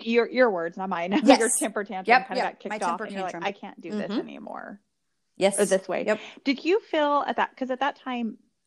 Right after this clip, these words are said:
Speaker 1: how old was your daughter? She was
Speaker 2: I was, um, thir-, she was, let me think.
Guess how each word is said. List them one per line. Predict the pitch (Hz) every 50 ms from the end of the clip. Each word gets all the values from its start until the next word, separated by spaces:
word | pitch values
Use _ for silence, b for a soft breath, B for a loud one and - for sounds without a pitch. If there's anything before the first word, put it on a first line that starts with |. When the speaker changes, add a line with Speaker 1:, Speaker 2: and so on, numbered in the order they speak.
| _ _ _ _
Speaker 1:
how | - - 247 240
old | 233 226 208 208 - _ _ _ _ _ _ _
was | - 208 196 185 175 196 _ _ _ -
your | - 196 180
daughter? | 170 165 - - - - - - - _ _ _ _ _
She | - - - 220
was | 202 196 190 185 180 180 175 175 190 - _ _ _ _ _ _ _ _ _ _ _ _ _ _ _
Speaker 2:
I | 277 302 320 349 403 427
was, | 415 415 466 466 427 359 - - - - 330 311 226 - -
um, | 277 285 285 277 269 277 277 277 269 - - - _ _ _
thir-, | - 277 262 -
she | 254 - - 320 320
was, | 349 370 370 359 320 302 285 - - -
let | - 240 220
me | 208 214 208
think. | - - 165 123 101 90 - -